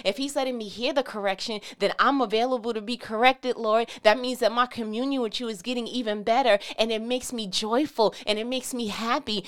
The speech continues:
that my dad will correct me because that means that I'm close to him. That is a part of communion as well. So when he shows me things,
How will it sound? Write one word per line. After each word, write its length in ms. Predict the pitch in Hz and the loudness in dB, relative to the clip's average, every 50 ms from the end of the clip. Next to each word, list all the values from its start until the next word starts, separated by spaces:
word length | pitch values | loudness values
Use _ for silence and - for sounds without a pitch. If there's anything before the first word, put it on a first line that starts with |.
| - - | -2 2
that 160 | 202 202 185 208 | 2 2 4 2
my 180 | 226 208 208 | 2 0 0
dad 440 | 196 185 - 226 240 254 277 277 220 | 0 0 0 0 2 4 4 4 4
will 100 | 220 208 | 2 -2
correct 580 | - - 208 220 208 196 220 254 302 294 - 247 | -8 -6 -6 -6 -2 0 2 2 2 0 -2 -4
me 180 | 214 202 202 - - - | -4 -4 -4 -4 -8 -8
because 360 | - 240 233 - 247 226 208 - | -8 -6 -4 -2 -4 -4 -2 0
that 240 | 247 269 285 - | 0 0 0 -2
means 260 | 240 233 233 233 220 - | -6 -6 -6 -6 -4 -2
that 160 | 214 208 - - | 0 0 0 -2
I'm 180 | 214 233 233 | -4 -6 -6
close 500 | - - - - 269 262 294 285 277 - | -10 -12 -6 -2 0 0 0 -2 -6 -10
to 140 | - - 190 | -10 -12 -10
him. 240 | 180 185 170 156 156 - - - - | -8 -6 -6 -6 -6 -8 -14 -8 -6
That 220 | - 254 285 320 320 | -4 -2 -2 0 -2
is 180 | 269 247 - | -2 -2 -4
a 60 | 226 | -6
part 320 | - - - 220 214 208 196 | -6 -6 -4 -4 -2 -2 -4
of 120 | 185 - | -6 -10
communion 600 | - 190 196 196 196 202 202 196 190 185 180 175 | -14 -14 -12 -10 -8 -6 -6 -6 -6 -6 -8 -8
as 220 | 170 165 165 - - | -10 -10 -12 -12 -8
well. 440 | - 151 139 139 - - - - _ _ _ _ _ _ _ _ _ _ _ _ _ _ _ _ _ _ _ _ _ _ _ _ _ _ _ _ _ _ _ _ _ _ _ _ _ _ _ _ _ _ _ _ _ - - - - | -6 -4 -4 -4 -6 -10 -16 -20 _ _ _ _ _ _ _ _ _ _ _ _ _ _ _ _ _ _ _ _ _ _ _ _ _ _ _ _ _ _ _ _ _ _ _ _ _ _ _ _ _ _ _ _ _ -20 -20 -14 -12
So 200 | - - 269 214 | -4 -2 0 0
when 200 | 226 226 226 220 | 0 -4 -6 -8
he 180 | 190 233 233 | -8 -8 -6
shows 480 | 214 - - - 254 254 277 302 294 - | -4 -4 -2 -2 -2 -2 -4 -4 -6 -6
me 200 | 240 190 160 - | -8 -8 -10 -10
things, 480 | - 151 160 156 - - 208 226 226 | -12 -14 -14 -14 -14 -16 -18 -18 -20